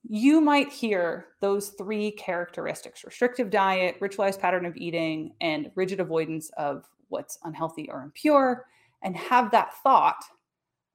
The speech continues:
"Well, how could eating healthy lead us to medical problems, nutritional deficiencies, and a lower quality of life if the point is to be healthy?" Well,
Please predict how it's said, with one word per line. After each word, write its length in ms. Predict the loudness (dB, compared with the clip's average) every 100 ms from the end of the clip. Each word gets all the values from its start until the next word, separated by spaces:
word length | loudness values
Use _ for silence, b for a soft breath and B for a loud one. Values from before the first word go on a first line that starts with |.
| _ _ _ _ _ _ _
"Well, 80 | -4
how 240 | 6 8
could 320 | 8 2 0 2
eating 320 | 4 4 2
healthy 840 | 0 2 2 0 -8 -10 -14 _ _ _ -10
lead 380 | -2 2 2
us 320 | 2 0 -4 -12
to 680 | -4 -2 -2 -2 -4 -4 _ _ _
medical 480 | -2 2 2 0 -4
problems, 680 | -2 -4 -4 -4 -6 -8 -12
nutritional 500 | -16 -10 -10 -8 -10
deficiencies, 840 | -10 -12 -14 -12 -14 -12 -14 -16 -20 _
and 240 | -12 -8 -8
a 60 |
lower 360 | -6 -6 -6 -8
quality 420 | -10 -10 -8 -10
of 80 | 2
life 340 | 6 6 4 -4
if 100 | -4
the 80 | 0
point 300 | 4 6 6
is 100 | 2
to 80 | 4
be 120 | 4
healthy?" 640 | 4 0 -2 -8 -14 _ _ _ _ _ _ _ _ _ _ _ _ _
Well, 340 | 2 4 0